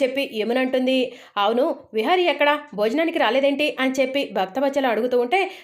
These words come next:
"పైన రూమ్లో ఉన్నాడు మావయ్య గారు" అని చెప్పి యమున చెప్తూ ఉంటే, "ఒరే పండు, విహారీని పిలు" అని చెప్పి భక్తవత్సలం అంటూ ఉంటే,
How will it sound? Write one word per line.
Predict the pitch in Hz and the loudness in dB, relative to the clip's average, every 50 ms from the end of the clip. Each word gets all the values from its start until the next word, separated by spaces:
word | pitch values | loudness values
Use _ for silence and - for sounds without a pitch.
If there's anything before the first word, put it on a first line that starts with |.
| - - - | -10 -4 0
"పైన | 254 269 349 415 | 0 2 2 2
రూమ్లో | 349 285 262 277 302 285 | 2 2 2 2 4 2
ఉన్నాడు | 269 254 247 240 233 | 4 4 2 2 2
మావయ్య | 240 226 208 214 220 | 2 2 2 2 2
గారు" | 214 220 220 233 247 240 269 | 2 2 2 2 0 0 0
అని | 285 262 277 | 0 0 0
చెప్పి | 269 254 269 269 269 - - | 0 0 0 -2 -4 -4 -2
యమున | 214 196 226 247 | -4 -2 0 -2
చెప్తూ | 247 247 - 285 285 - 269 | -2 -2 -2 -4 -2 0 0
ఉంటే, | 247 247 254 370 381 359 370 - - - - | 0 0 2 2 0 0 -2 -6 -14 -8 -2
"ఒరే | 220 233 240 | 0 0 0
పండు, | 240 - 226 214 226 285 370 381 - - - 214 | 2 0 0 2 2 0 0 -2 -6 -8 -4 -2
విహారీని | 240 254 330 392 392 370 339 | 0 2 2 2 2 2 0
పిలు" | 349 262 254 285 262 254 - | 0 0 2 2 2 2 0
అని | 269 277 277 294 | 0 0 0 0
చెప్పి | 262 269 269 - _ _ _ _ _ _ - 214 | -2 -2 -4 -8 _ _ _ _ _ _ -6 -4
భక్తవత్సలం | 214 202 202 - 277 277 269 262 277 269 269 240 | -4 -2 0 0 2 2 2 2 2 2 2 2
అంటూ | 185 190 208 294 294 | 2 0 0 0 2
ఉంటే, | 277 277 285 440 554 508 320 254 | 2 2 4 4 4 4 2 0